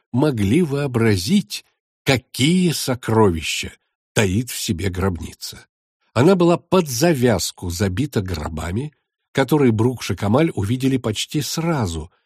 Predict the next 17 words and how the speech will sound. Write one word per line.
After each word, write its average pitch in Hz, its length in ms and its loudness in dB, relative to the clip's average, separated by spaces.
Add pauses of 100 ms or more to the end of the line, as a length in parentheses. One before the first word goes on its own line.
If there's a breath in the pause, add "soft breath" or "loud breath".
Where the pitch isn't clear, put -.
(180)
как 113 160 -2
спустились 95 680 -4
в - 120 -10
шахту 170 560 -4 (260)
уже 113 300 0
в - 160 -6
первом 101 460 -2
коридоре. 101 600 -4 (340)
Два 107 340 -2
часа 127 540 -4
ушло 87 400 -6
у 87 80 -6
Брукша 101 600 -2 (360)
на 120 120 2
первичный 107 640 0
осмотр 101 460 -4
гробницы. 143 640 -4